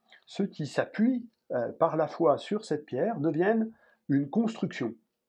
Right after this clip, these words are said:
La, la pierre d'angle, c'est une pierre d'une construction. Elle ne se suffit pas à elle seule.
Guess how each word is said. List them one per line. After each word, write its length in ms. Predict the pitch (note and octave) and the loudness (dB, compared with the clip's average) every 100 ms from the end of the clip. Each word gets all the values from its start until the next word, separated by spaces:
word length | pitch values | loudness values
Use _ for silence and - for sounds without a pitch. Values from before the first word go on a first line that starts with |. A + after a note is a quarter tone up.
| _ _ _ - - - | _ _ _ -20 -20 -10
La, 160 | A#2 - | -8 -4
la 100 | A#2+ | -2
pierre 260 | - G3+ F3+ | 4 4 6
d'angle, 280 | G#3 C4 | 4 2
c'est 280 | - A#2 - - | 0 -4 -4 0
une 260 | A3+ A#3 G#3+ | 2 2 -2
pierre 380 | - C#3+ C4+ C#4 _ _ _ _ A2+ | -2 0 0 -2 _ _ _ _ -4
d'une 280 | C#3 A3 | 0 2
construction. 580 | G#3+ D3 - F#3+ E3+ A#2 | 0 -2 -2 -2 -2 0
Elle 120 | A#2 | -2
ne 60 | A2 | -2
se 160 | - E3 | 0 -2
suffit 280 | D3 C3 | -2 -2
pas 180 | G3 A3 | 2 4
à 80 | C3 | 2
elle 100 | A2+ | -2
seule. 240 | - - | -6 -10